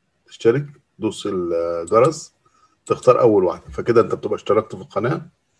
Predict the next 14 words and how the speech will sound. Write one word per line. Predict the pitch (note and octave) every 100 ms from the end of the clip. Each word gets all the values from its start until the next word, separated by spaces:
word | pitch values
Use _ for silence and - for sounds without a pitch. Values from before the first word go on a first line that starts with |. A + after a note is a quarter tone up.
| - _ _ _
وأول | G2+ A2+ B2 G#2+
ما | G2+
بنعمل | F#2 A#2 A#2+
فيديو | G#2 - - B2
بيجيلك. | A#2 G2+ F#2+ F2 - _ _ _ _
طيب | - D#2+ - _ _ -
إزاي | F#2+ A#2
تتواصل | A#2+ A#2+ A#2 G#2+
معايا؟ | G#2+ B2+
عندك | A2+ A#2 G#2+ - -
هنا | G#2 G#2
عند | F#2+ G2+ G2
الصورة | - - G2
الرئيسية | F2+ G2 - A2+ C#3 D#3+